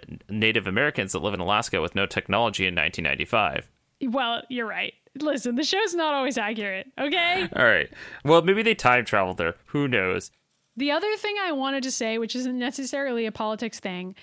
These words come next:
Speaker 2: is that this episode, for all my other complaints about how simple it is, I think it does a good job of saying that the Juggernaut is related to Professor X without coming out and actually literally saying that.
Speaker 1: It
Speaker 2: Like,
Speaker 1: also does a
Speaker 2: it's
Speaker 1: good job
Speaker 2: told
Speaker 1: of
Speaker 2: to
Speaker 1: sort of,
Speaker 2: you
Speaker 1: like,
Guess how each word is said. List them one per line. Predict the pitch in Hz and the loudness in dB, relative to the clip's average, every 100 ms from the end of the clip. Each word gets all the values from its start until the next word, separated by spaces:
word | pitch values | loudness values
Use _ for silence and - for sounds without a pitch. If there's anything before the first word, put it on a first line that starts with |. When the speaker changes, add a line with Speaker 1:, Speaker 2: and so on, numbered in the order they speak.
| - - | -20 -8
Speaker 2:
is | 262 233 | -4 -2
that | 247 233 | -2 -2
this | 302 | -2
episode, | 349 359 339 339 320 302 269 254 _ _ _ _ _ _ _ | -2 -2 -2 -2 0 0 -2 -6 _ _ _ _ _ _ _
for | - 277 | -6 0
all | 269 311 | 2 2
my | 339 302 | 2 0
other | 240 277 262 | 0 0 -2
complaints | 247 247 240 | -2 -2 0
about | 262 233 | 0 0
how | |
simple | 220 233 269 | -2 -2 0
it | 262 | 0
is, | 277 - 247 | -2 -2 -2
I | |
think | 262 359 | -2 0
it | 415 415 | -2 0
does | 381 | 0
a | 359 | -2
good | 240 262 220 | -2 -2 0
job | 254 254 233 - | 0 0 -2 -4
of | 240 208 202 - _ | -2 -4 -8 -14 _
saying | - - - 247 247 240 | -6 -4 0 0 0 -2
that | 226 | -2
the | 226 | -2
Juggernaut | 208 220 214 220 214 214 | -2 -2 -2 -2 -2 -2
is | 208 233 | -2 -2
related | 220 214 220 202 | -2 -2 -2 -4
to | 220 | -8
Professor | - 202 220 - 208 | -6 -4 -4 -2 -2
X | 208 - | -4 -4
without | 220 226 214 214 | -4 -2 -2 -4
coming | - 220 214 202 | -4 -4 -2 -4
out | 196 196 | -4 -4
and | |
actually | 196 190 - 214 196 | -6 -6 -4 -4 -4
literally | 202 196 196 196 | -4 -4 -4 -4
saying | 190 196 202 233 | -6 -6 -4 -4
that. | 262 277 - _ - | -4 -6 -10 _ 4
Speaker 1:
It | |
Speaker 2:
Like, | 196 | 4
Speaker 1:
also | 247 262 | 4 4
does | 233 214 | 4 2
a | |
Speaker 2:
it's | 190 | 2
Speaker 1:
good | 180 | 4
job | 165 156 - | 6 6 6
Speaker 2:
told | 139 | 4
Speaker 1:
of | |
Speaker 2:
to | 294 | 4
Speaker 1:
sort | 156 147 | 4 4
of, | 127 | 4
Speaker 2:
you | 120 | 6
Speaker 1:
like, | 120 113 113 | 6 6 4